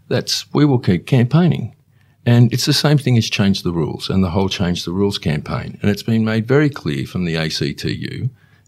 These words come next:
that if outcomes aren't delivered with respect to Change the Rules, the union movement will pursue that government, that Labor government. And if we're in a situation, and we hope we don't get to that situation,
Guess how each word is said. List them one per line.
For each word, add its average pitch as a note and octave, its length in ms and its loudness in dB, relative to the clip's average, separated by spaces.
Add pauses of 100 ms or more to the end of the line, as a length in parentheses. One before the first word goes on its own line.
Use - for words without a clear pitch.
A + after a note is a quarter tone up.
that G#2+ 120 2
if G2+ 240 -2 (140)
outcomes A#2+ 540 -2
aren't F2 220 -4
delivered E2 340 -6
with E2 180 -8
respect D#2+ 400 -6
to - 60 -4
Change D2+ 360 -4
the D2 120 -8
Rules, C#2 320 -6
the A2 100 0
union A2 380 4
movement E2+ 360 0
will F#2+ 140 -2
pursue - 580 -2 (340)
that G#2+ 220 -2
government, D3+ 520 0
that A#2 200 -4
Labor D3 260 -2
government. - 440 -10 (520)
And A2 520 2
if G#2+ 200 -2
we're C#3+ 220 4
in B2 80 0
a F2+ 40 -4
situation, - 680 -6
and C3 80 2
we F#2 80 2
hope D#2 180 -4
we F2 120 -8
don't D#2+ 180 -4
get - 200 -6
to A2+ 80 -2
that A2+ 160 -2
situation, B2+ 680 -4